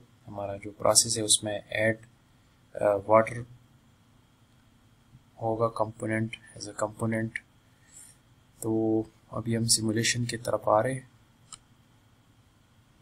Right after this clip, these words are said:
Simulation आज की सिर्फ हम एक पंप का करते हैं, फिर next videos में फिर हम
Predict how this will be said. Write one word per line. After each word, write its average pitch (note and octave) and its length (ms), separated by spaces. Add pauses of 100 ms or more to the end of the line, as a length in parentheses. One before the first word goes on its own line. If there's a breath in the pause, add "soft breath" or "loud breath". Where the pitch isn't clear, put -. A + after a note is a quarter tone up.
(720)
Simulation B2+ 800 (1600)
आज A#2 320
की A#2 320
सिर्फ - 400
हम A2+ 200
एक A#2 320 (540)
पंप B2 300 (180)
का A2+ 120
करते - 400
हैं, A2+ 240 (1600)
फिर A#2 120 (180)
next A#2 300
videos A2 420
में A2 140
फिर G#2+ 380
हम A2 340